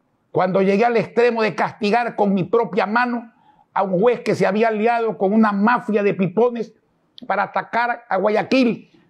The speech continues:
para atracarlo por más de trescientos millones de dólares.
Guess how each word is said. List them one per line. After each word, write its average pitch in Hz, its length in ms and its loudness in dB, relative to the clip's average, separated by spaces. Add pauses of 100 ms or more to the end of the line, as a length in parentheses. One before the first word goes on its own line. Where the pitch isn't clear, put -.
(120)
para 208 220 0
atracarlo 208 920 -2 (140)
por 180 160 0
más 202 180 2
de 196 100 0
trescientos 202 680 -2
millones 185 320 2
de 170 80 4
dólares. - 360 -6